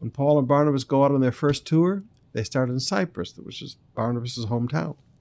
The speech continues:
He sold a field that belonged to him and brought the money and laid it at the apostles' feet. So this man was known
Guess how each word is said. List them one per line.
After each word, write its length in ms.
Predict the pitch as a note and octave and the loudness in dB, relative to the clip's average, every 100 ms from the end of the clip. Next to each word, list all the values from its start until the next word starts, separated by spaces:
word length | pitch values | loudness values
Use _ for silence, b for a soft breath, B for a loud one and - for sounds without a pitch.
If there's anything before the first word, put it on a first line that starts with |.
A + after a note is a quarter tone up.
| _ B B B B - | _ B B B B 2
He 120 | F3 | 4
sold 320 | - C4+ C4 | 6 6 6
a 40 | |
field 320 | A3 A#3+ G3 D3 | 4 6 6 6
that 140 | D#3+ | 4
belonged 360 | E3 F3 F3+ D#3 | 4 6 6 6
to 60 | |
him 180 | G#2+ G#2 | 4 2
and 120 | A#2+ A2+ | 0 4
brought 280 | D#3 F3+ | 4 4
the 80 | F#3+ | 4
money 340 | D#3+ A#2 A#2 - | 4 4 2 0
and 220 | C3 B2+ | 0 2
laid 260 | B2 C#3 C#3+ | 4 4 2
it 140 | - | -2
at 100 | A#2+ | -2
the 100 | B2 | -2
apostles' 520 | - A#2 A2 - A2 | 0 -2 -2 -6 -8
feet. 240 | - G2 - | -6 -6 -6
So 100 | G#2+ | -4
this 340 | D3+ G#3+ - | -2 -2 0
man 280 | D#3+ D#3 C3+ | 0 2 0
was 160 | A2 | 0
known 520 | B2 C3+ B2 G#2 F#2+ | 0 2 2 -2 -6